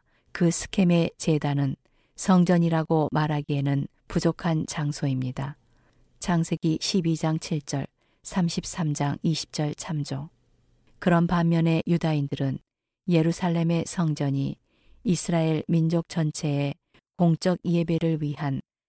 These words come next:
단 하나의 장소라는 것을 증명하기 위해 하느님이 다윗과 솔로몬에게 보여주신 특별한 계시와 기적을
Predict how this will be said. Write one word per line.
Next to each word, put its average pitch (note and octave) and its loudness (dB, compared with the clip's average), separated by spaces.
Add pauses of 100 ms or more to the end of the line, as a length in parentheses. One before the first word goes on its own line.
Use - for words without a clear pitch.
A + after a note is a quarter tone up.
(140)
단 D#3+ 0
하나의 E3 0
장소라는 D#3+ -2
것을 D3 -2 (100)
증명하기 D#3 -2
위해 C3+ -4 (340)
하느님이 D3+ 2 (320)
다윗과 E3+ 0
솔로몬에게 E3 0
보여주신 C#3+ -2 (400)
특별한 F3 0
계시와 D#3+ -2
기적을 C#3 -6